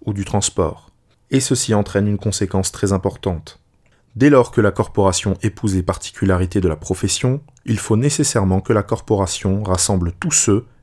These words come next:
mais ceux-là seulement, qui vivent de cette profession ou de professions étroitement apparentées. On a imaginé un autre type d'organisation, celui dans lequel les hommes sont groupés autour du produit. Par exemple, une corporation du blé comprendrait les producteurs de blé, les négociants en grains,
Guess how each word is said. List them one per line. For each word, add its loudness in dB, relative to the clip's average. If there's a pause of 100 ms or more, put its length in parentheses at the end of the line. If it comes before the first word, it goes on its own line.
mais 2
ceux-là 0
seulement, 0 (380)
qui -2
vivent -2
de 4
cette 0
profession -2 (300)
ou 2
de 4
professions 0
étroitement 0
apparentées. -2 (920)
On 4
a 4
imaginé 2
un 4
autre 0
type -6
d'organisation, 0 (460)
celui 0
dans 2
lequel 2
les 2
hommes 2
sont 2
groupés 2
autour 0
du -4
produit. -2 (680)
Par -2
exemple, 0
une 0
corporation 0
du 0
blé 2
comprendrait 0
les 4
producteurs -2
de -2
blé, 0
les 2
négociants 2
en -2
grains, -2